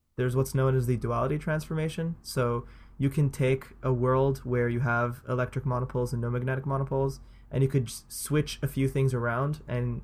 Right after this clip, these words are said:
you could have a world where you have just magnetic monopoles and no electric monopoles, and everything would work just fine.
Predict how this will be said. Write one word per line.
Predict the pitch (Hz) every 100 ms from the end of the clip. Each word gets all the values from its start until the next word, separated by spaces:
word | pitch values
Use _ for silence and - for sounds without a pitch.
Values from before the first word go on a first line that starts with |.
| -
you | 123
could | 131
have | 123
a | 123
world | 123 123
where | 120
you |
have | 113
just | 123 123
magnetic | 117 131 139
monopoles | 131 113 - 117 120
and | 123
no | 120
electric | 131 139 123
monopoles, | 117 113 107 117
and | 123 123
everything | 127 123
would | 120
work | 117 113
just | 117 -
fine. | 117 107